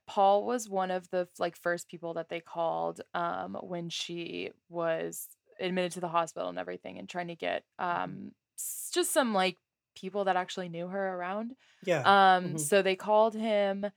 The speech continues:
Speaker 1: He had just walked back into his house after seeing Beauty and the Beast, which he says that Diana said was the story of her life.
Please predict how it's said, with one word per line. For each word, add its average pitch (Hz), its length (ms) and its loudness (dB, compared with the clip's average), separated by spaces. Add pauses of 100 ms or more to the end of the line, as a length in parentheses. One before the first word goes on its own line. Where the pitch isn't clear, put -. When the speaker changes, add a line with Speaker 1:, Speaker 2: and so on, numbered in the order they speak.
(240)
Speaker 1:
He - 160 0
had 202 200 6
just 185 360 0
walked 233 300 -4 (320)
back 185 240 2
into 208 260 -8
his 185 200 -8
house 170 380 -2
after 180 240 -8
seeing 170 320 -12
Beauty 175 340 -10
and 190 100 -6
the 185 160 -8
Beast, 165 380 -12
which 180 200 -10
he 277 200 -6
says 285 240 0
that 226 140 -2
Diana 175 340 -2
said 180 300 -4
was 170 180 -6
the 165 100 -16
story 170 360 -6
of 165 140 -6
her 170 120 -10
life. 180 240 -4